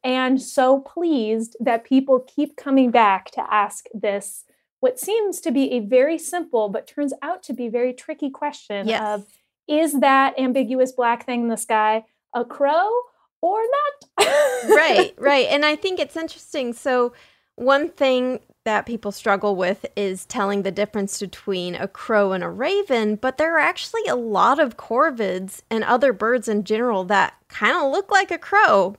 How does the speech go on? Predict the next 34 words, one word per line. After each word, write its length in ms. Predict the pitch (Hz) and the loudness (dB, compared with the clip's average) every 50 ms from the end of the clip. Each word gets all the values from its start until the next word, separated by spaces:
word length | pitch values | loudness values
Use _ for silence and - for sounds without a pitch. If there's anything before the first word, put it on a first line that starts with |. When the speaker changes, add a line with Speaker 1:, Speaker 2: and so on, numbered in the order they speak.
| _ - | _ -4
Speaker 2:
but 180 | 262 254 - | -4 -2 0
they 160 | - 285 285 | 2 4 6
aren't. 360 | 302 370 427 359 233 - - - _ _ _ - | 6 8 6 6 6 2 -2 -8 _ _ _ -4
Just 240 | 339 349 349 - | -2 -2 -2 0
so 260 | - 349 330 330 320 302 | 0 2 2 2 0 0
the 140 | 254 277 | 0 2
listener 420 | 262 277 277 277 - - 269 262 247 | 4 4 4 2 2 -2 -2 0 0
knows, 600 | 240 233 226 220 220 226 226 233 233 226 - - - | 0 0 0 2 2 2 0 0 -2 -4 -10 -12 -12
corvids 760 | - - - 320 359 403 415 359 302 233 220 220 214 - - - | -10 -6 -2 0 0 2 0 0 0 0 0 0 -2 -6 -6 -4
is 180 | 214 214 196 220 | -4 -4 -2 -2
a 80 | 220 | -4
family 840 | 208 - _ - 220 220 240 254 254 240 233 226 214 208 208 208 - - - | -6 -8 _ -4 0 2 2 2 2 2 0 -2 -2 -2 -2 -4 -4 -4 -2
of 300 | 190 190 190 185 180 - | -2 -2 -2 -4 -4 -4
birds 480 | 208 202 190 185 180 190 196 - - | -2 -2 0 -2 -2 -4 -8 -10 -6
that 300 | - 214 196 190 - - | -4 -2 -2 -2 -2 -4
includes 720 | - 208 202 - - - 220 208 208 202 196 190 185 180 - | -6 -6 -8 -8 -8 -6 -2 -2 0 0 0 -2 -4 -6 -12
crows, 640 | - - - - 294 294 294 294 302 311 302 285 - | -16 -16 -8 -4 0 2 2 2 2 0 -2 -6 -10
ravens, 640 | - 214 214 214 220 220 233 220 233 226 226 226 220 | -10 -6 -4 -2 -2 -2 -2 -2 -2 -4 -4 -4 -6
rooks, 640 | 214 196 185 196 208 220 247 - - - - - - _ | -8 -10 -4 -2 0 0 -2 -4 -8 -20 -20 -20 -14 _
and 240 | - 208 196 196 190 | -4 -4 -2 -2 -2
jackdaws, 800 | - 247 247 247 254 - _ - 220 196 196 196 208 240 240 262 | -2 0 0 0 0 -2 _ 0 2 2 2 2 2 0 -2 -6
which 160 | 254 277 - | -10 -8 -2
all 200 | 311 311 339 370 | 0 2 2 2
look 180 | 359 392 403 - - | 0 -2 -4 -2 0
actually 360 | - 277 285 - - - 302 | 0 0 0 -2 -6 -10 -10
pretty 320 | 269 - - 269 240 247 247 | -10 -8 -8 -8 -6 -6 -8
similar, 520 | - - 240 269 285 285 277 254 240 226 | -6 -4 -4 -4 -2 0 0 0 0 0
but 160 | 208 233 226 | -2 -4 -4
there 180 | - 247 247 240 | -2 0 2 2
are 120 | 220 - | 2 4
also 360 | - 240 269 - - 302 - - | 2 2 0 0 -2 -2 -2 0
other 280 | - 226 254 240 277 269 | 0 0 2 2 2 0
family 460 | 262 - 254 233 226 226 220 214 208 | 0 0 -2 0 0 0 -2 -2 -2
members, 580 | 208 202 190 190 185 196 202 208 233 226 - | -2 -2 -2 -4 -4 -4 -4 -4 -6 -6 -10